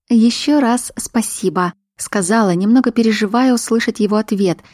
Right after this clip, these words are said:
и поспешно села в машину. Что ужасно, она невероятно долго заводилась,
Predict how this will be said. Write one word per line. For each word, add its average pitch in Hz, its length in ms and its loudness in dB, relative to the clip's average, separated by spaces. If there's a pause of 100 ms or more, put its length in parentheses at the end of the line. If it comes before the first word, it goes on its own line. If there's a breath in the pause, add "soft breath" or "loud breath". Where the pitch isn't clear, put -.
(160 soft breath)
и 190 80 -4
поспешно - 500 -2
села 170 300 -4
в 151 60 -6
машину. 170 640 -4 (220)
Что - 240 -6
ужасно, 170 680 -4 (540)
она 240 180 4
невероятно 240 840 2
долго 185 340 0
заводилась, 170 840 -4